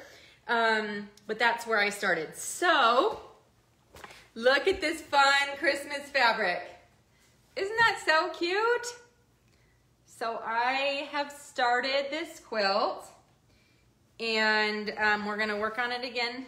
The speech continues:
more today, but I'm loving, so it has, you know, these animals that have the buffalo check and plaid check on them,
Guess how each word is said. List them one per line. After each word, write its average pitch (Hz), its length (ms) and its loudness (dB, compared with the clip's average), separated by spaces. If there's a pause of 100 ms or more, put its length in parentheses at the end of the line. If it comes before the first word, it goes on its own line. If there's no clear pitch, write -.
more 226 240 -4
today, 214 800 -4 (280)
but 226 140 -2
I'm 233 380 -4
loving, 262 800 0 (840)
so 247 320 -2
it 269 140 -2
has, 277 420 -2 (400)
you 233 80 -8
know, 233 120 -2
these 220 340 -10 (340)
animals 247 680 0
that 254 100 -4
have 220 500 4
the 220 60 -6
buffalo 247 520 -2
check 233 560 -2
and 220 220 -6
plaid 254 400 -2
check 254 260 -8
on 302 220 -2
them, 294 180 -2